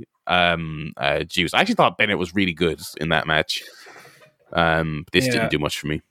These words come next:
Speaker 2: I like Juice when he was the flamboyant, colourful Juice Robinson. I know he hasn't changed the wrestling style that much, but he, <laughs> he, for some reason, he took this unique character and gimmick and changed it to,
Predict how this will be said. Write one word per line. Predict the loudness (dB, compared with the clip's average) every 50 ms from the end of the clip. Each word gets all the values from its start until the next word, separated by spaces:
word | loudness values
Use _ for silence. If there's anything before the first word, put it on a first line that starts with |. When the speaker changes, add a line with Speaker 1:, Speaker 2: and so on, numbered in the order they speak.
| _ _ _ _ _ _ _ _ _ 0
Speaker 2:
I | 2 4
like | 4 4 2 2
Juice | 2 2 2 2 0 -2 -2
when | -2 -2 0
he | 0 0
was | 0 0 -2
the | -2 -2
flamboyant, | 0 0 2 2 2 2 2 2 2 0 0 -2 -2 -2 -4 -8 -12 -14 -16 -20 -20 -20 _ -20 -20 -14 0
colourful | 2 4 6 6 4 2 0 -2 -2 -2 -4 -6 -10 _ _ _ _ _ _ _
Juice | -2 -2 0 2
Robinson. | 0 0 0 -2 -4 -8 -8 -8 -12 -16 -18 _ _ _ _ _ _ _ _
I | -6 0
know | 4 6 8
he | 8
hasn't | 6 6 4 0
changed | 0 0 0 0
the | 0
wrestling | 0 0 -2 -4 -4
style | -2 -2 -2 0
that | -2 -2 -2
much, | -4 -8 -6 -6 -8 -8 -6 -6
but | -6 -6 -6 -8 -12 _ _ _ _ _ _ _ -20 -20 -20 -20 -4 2
he, | 4 4
<laughs> | 4
he, | 4 4 2 2 4 4 4
for | 6 6 4 4
some | 4 4 4 6
reason, | 6 4 4 4 2
he | 2 4
took | 4 4 4
this | 2 0 2 0
unique | 0 0 0 -2 -2 -4 -8 -14 -20 -20 _ _ _ _
character | 0 2 4 4 4 2 0 -2 -4 -4
and | -4 -4
gimmick | -4 -4 -4 -2 -4 -6 -6
and | -4 0
changed | 4 4 4 4 2 -2
it | -4 -4
to, | -4 -2 -2 0 0 -2 -6